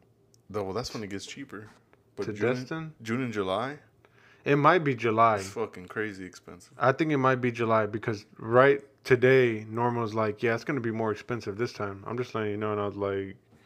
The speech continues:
Speaker 2: "Fuck."
Speaker 1: We're talking, like, six Gs to just stay at a house for, like, four days or something.
Speaker 2: 'Cause we spent, like, two Gs, I think.
Speaker 1: Yeah, I know. Like,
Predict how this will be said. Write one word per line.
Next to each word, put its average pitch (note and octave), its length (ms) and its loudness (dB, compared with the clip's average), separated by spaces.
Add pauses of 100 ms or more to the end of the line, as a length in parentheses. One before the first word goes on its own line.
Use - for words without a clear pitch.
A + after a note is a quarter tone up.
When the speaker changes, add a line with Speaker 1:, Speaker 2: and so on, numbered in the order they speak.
(840)
Speaker 2:
"Fuck." - 580 -8 (240)
Speaker 1:
We're G#2 120 -14
talking, G2 380 -6
like, F2 300 -14
six - 380 -10
Gs F#2+ 480 -12
to - 100 -14
just F#2 220 -14
stay F2 140 -8
at F2 100 -6
a F#2 40 -10
house E2+ 340 -12
for, - 140 -18
like, - 400 -16 (960)
four F#2+ 360 -8
days F2+ 360 -8
or F#2 80 -20
something. E2 360 -20 (140)
Speaker 2:
'Cause G2+ 160 -10
we G#2+ 120 -10
spent, B2+ 400 -8
like, G2 260 -10
two C#3+ 180 -10
Gs, G2 320 -14
I G2 100 -12
think. F#2 360 -20 (420)
Speaker 1:
Yeah, G2+ 260 -8
I - 20 -14
know. G2+ 280 -12
Like, F2+ 200 -10